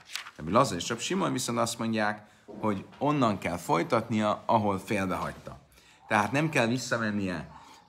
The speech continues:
a, annak a rendnek és annak a, ö, helynek az elejére, hanem onnan kell folytatnia, ahol abba hagyta,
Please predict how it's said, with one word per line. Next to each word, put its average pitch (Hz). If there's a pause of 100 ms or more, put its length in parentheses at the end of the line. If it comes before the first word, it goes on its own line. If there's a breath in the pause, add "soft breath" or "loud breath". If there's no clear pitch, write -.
a, - (340)
annak 110
a 82
rendnek 101
és -
annak 104
a, 78 (400 soft breath)
ö, 87 (380)
helynek 95
az -
elejére, 110 (180 loud breath)
hanem 104
onnan 127
kell 82
folytatnia, 101
ahol 82
abba 98
hagyta, 85